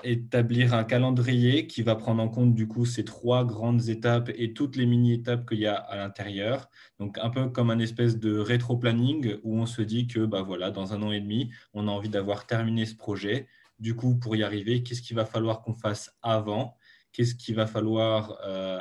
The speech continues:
à quel moment il va falloir qu'on ait terminé chacune des étapes ?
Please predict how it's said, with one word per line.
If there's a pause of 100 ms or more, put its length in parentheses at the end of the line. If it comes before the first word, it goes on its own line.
à
quel
moment
il
va
falloir
qu'on
ait
terminé
chacune
des
étapes ?